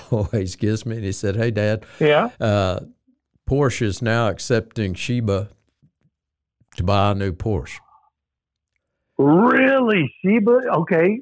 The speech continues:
Speaker 2: I've read about Shiba, uh, being accepted, or is it Dogecoin?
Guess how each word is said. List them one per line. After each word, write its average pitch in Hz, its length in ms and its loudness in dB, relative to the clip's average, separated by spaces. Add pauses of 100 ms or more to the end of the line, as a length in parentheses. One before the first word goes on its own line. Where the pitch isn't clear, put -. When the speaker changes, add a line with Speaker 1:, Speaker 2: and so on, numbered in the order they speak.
(120)
Speaker 2:
I've 175 220 2
read 190 300 2
about 175 380 0 (200)
Shiba, 175 440 -2 (500)
uh, 156 180 0 (640)
being 180 280 2
accepted, 175 560 -2
or 160 120 2
is 143 100 -2
it 147 160 -8
Dogecoin? 131 640 -2